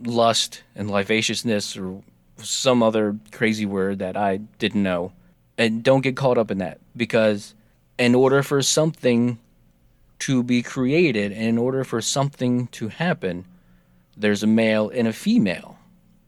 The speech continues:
There's a masculine and feminine. There has to be, there has to be both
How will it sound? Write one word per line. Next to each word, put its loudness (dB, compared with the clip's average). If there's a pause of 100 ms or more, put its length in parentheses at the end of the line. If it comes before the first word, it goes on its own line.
(160)
There's 0
a 0
masculine 2
and 0
feminine. 0
There 0
has -4
to -6
be, -2 (480)
there 2
has -2
to -4
be -2
both 0